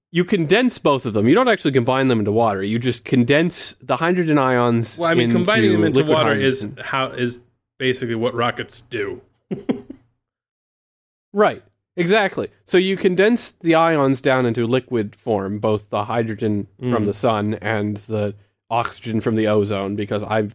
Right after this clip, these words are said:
Speaker 1: wanna make the hole bigger.
Speaker 2: Okay.
Speaker 1: Um, and then you, now you have liquid hydrogen and liquid oxygen, and now you can just boost yourself to wherever you wanna go. Why don't we do that?
Speaker 2: Uh, we probably could. It's just a question of quantity and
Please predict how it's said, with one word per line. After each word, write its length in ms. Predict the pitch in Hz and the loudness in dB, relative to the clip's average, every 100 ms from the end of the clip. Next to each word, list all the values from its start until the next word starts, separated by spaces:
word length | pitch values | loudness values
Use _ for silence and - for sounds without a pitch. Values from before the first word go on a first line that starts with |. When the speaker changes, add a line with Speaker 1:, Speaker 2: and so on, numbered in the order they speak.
| _ _ 127 - | _ _ -20 -10
Speaker 1:
wanna 240 | 113 110 | -4 -2
make 180 | 107 107 | -2 -2
the 80 | 110 | -2
hole 140 | 113 104 | -2 0
bigger. 400 | 107 95 104 - - | -2 -4 -8 -10 -10
Speaker 2:
Okay. 320 | 117 127 104 | -4 -2 0
Speaker 1:
Um, 300 | 117 104 98 - _ _ _ | 0 -2 -4 -14 _ _ _
and 200 | 127 131 | 0 4
then 380 | 147 151 147 139 - _ _ _ - | 4 4 4 2 -4 _ _ _ -10
you, 140 | 135 | -2
now 120 | 156 175 | 0 0
you 120 | 170 | 0
have 160 | 175 | 2
liquid 220 | 160 175 160 | 2 2 2
hydrogen 360 | 147 147 139 | 2 2 2
and 80 | 135 | 2
liquid 200 | 139 143 | 2 2
oxygen, 520 | 143 185 - 120 117 | 2 0 -2 0 0
and 180 | 117 123 | 2 0
now 160 | 123 131 | 2 2
you 160 | 127 | 0
can 180 | 120 123 | 0 -2
just 300 | 120 117 - _ _ _ _ _ - | 0 -2 -4 _ _ _ _ _ 0
boost 300 | 131 120 - | 0 0 -2
yourself 460 | 117 135 120 113 - | -2 2 0 0 -4
to 100 | 120 | 0
wherever 280 | 123 120 | 2 4
you 100 | 120 | 2
wanna 160 | 123 120 | 2 2
go. 320 | 175 135 101 - | 2 0 -2 -2
Why 100 | 143 | 0
don't 100 | 151 | 2
we 80 | |
do 120 | 143 147 | 2 2
that? 280 | 139 - - | 0 -2 -4
Speaker 2:
Uh, 160 | 151 147 | -2 0
we 120 | 160 | -2
probably 560 | 147 180 196 202 185 185 | -2 0 2 4 2 0
could. 420 | 214 320 131 107 | 0 2 0 -2
It's 200 | 123 131 | -2 -2
just 220 | - 139 - | -4 -6 -4
a 60 | |
question 380 | 131 147 - 147 | 0 -2 0 -4
of 200 | 135 - | -4 -6
quantity 760 | - 233 233 226 120 123 120 123 | -6 0 0 0 -4 0 0 2
and 260 | 120 117 | 0 -4